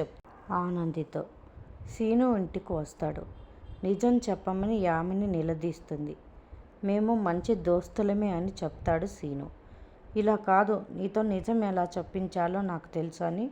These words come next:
యామిని ప్లేట్లో దీపం తీసుకొని వస్తుంది. దీపం ఆర్పి, "నిజం చెప్పు" అని యామిని అడుగుతుంది.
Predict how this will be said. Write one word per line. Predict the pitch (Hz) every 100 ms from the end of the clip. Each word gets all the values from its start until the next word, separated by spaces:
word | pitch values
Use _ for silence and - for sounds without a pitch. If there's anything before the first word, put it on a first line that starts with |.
| - - - - -
యామిని | 190 196 226 233
ప్లేట్లో | 226 185 180 180 196
దీపం | 160 180 190 190
తీసుకొని | 190 - 160 - 180 208
వస్తుంది. | 214 160 - 160 151 147 - - - - - 175
దీపం | 196 233 233 202
ఆర్పి, | 180 170 - - 226 - -
"నిజం | 180 180 208
చెప్పు" | 208 185 175 196
అని | 175 175 208
యామిని | 156 160 180 185
అడుగుతుంది. | 147 143 160 170 165 147 -